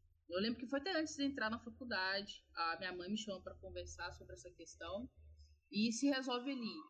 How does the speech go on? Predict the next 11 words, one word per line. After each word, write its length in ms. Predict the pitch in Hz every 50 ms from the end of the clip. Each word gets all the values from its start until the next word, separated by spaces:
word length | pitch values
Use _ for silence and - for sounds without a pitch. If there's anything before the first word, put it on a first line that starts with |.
| - -
Aí 120 | 170 190 220
meu 140 | 240 240 233 -
pai, 260 | 233 233 240 262 285
mais 360 | 277 254 233 233 254 220 220
uns 160 | 226 226 220
anos 260 | 214 208 208 208 196
depois, 520 | 196 202 - - - 214 214 220 247 233 -
chama 200 | 240 226 220 220
pra 140 | - 226 220
conversar 380 | - 226 220 220 220 220 208 -
também. 360 | - 240 233 208 185 170